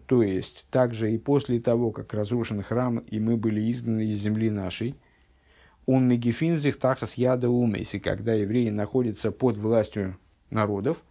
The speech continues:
готны нитки не иссурим хас вишолем, возможна ситуация, когда у них, когда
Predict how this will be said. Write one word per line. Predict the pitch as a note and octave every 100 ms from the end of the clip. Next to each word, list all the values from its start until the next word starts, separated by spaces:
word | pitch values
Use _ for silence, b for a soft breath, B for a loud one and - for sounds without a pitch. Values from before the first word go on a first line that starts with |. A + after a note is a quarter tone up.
| b b b b b b _ -
готны | A2+ C3 B2 A#2
нитки | A2+ D#3 A3+ -
не | E3 C3 B2
иссурим | A2+ - D#3 D3+ A2+
хас | - B2 -
вишолем, | A#2 - B2 A2+ D3 F#3 - _ _ _ _ -
возможна | A2+ A2+ B2 C#3 A2+ G#2+
ситуация, | G2+ - G#2 C3 - F3
когда | C3+ G#2 A2+ C#3+
у | D#3
них, | D#3+ - A#2+ A2+ G2+ - - _ - -
когда | A2+ B2 C3